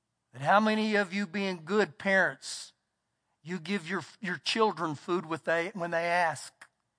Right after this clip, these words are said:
How much more will the Heavenly Father give the Holy Spirit to those who ask Him?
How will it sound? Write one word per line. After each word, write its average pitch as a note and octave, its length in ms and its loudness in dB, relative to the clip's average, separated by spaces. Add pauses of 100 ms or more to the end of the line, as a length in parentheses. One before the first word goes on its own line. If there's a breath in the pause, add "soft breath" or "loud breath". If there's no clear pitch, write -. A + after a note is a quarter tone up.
(400)
How G3+ 140 4
much A3+ 300 4
more G#3+ 320 4
will E3+ 120 0
the E3+ 100 4
Heavenly F3 380 4
Father F#3 340 4
give C#3+ 200 -6
the C#3 80 2
Holy C#3+ 220 -4
Spirit D3 320 -8
to C3+ 80 -16
those B2 220 -8
who B2 120 -6
ask A#2+ 340 -4
Him? G2+ 100 -20